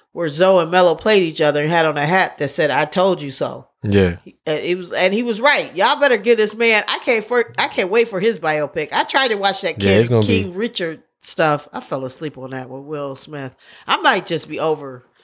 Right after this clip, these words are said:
Speaker 1: Will Smith and them right now.
Speaker 2: <laughs>
Speaker 1: 'Cause they talk too much. And, uh, we got an article about them later on. But anywho, um, uh,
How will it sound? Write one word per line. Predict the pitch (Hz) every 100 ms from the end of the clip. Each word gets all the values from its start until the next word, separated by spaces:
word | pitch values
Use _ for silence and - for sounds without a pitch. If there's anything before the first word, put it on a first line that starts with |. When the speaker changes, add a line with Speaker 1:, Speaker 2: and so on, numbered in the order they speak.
| _ _ -
Speaker 1:
Will | 143 139
Smith | 151 151 139
and | 135
them | 135 135
right | 135 131
now. | -
Speaker 2:
<laughs> | - 120 131
Speaker 1:
'Cause | 196 - -
they | 254 311
talk | - 196 190
too | - 139
much. | 135 120 - -
And, | 156 156 - -
uh, | 160 -
we | 233
got | 226 185
an |
article | 135 170 160 151 147
about | 143 135
them | 151
later | 143 135 135
on. | 127 120
But | 175
anywho, | 262 269 214 175 151 - - _ _ -
um, | 202 196 175 160 147 151 _ _ _ _ _ _ - - _ _ _ 139 -
uh, | 180 170 156